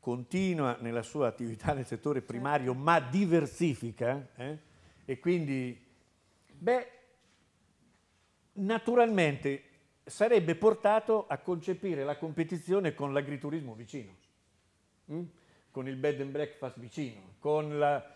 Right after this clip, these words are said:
Speaker 1: l'operatore che gli sta a confine.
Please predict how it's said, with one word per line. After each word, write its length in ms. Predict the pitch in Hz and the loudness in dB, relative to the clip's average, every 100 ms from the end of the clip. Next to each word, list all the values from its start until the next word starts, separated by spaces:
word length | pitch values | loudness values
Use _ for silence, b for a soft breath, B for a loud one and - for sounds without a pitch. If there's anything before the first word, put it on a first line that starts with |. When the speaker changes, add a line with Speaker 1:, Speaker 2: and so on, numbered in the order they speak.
| B | B
Speaker 1:
l'operatore 840 | - 147 160 151 147 175 175 156 131 | 0 4 8 8 8 8 8 8 4
che 220 | - 143 | 2 2
gli 140 | 139 135 | 2 0
sta 200 | - 143 | 6 6
a 80 | |
confine. 640 | 131 139 123 165 117 95 | 6 -4 0 0 0 -8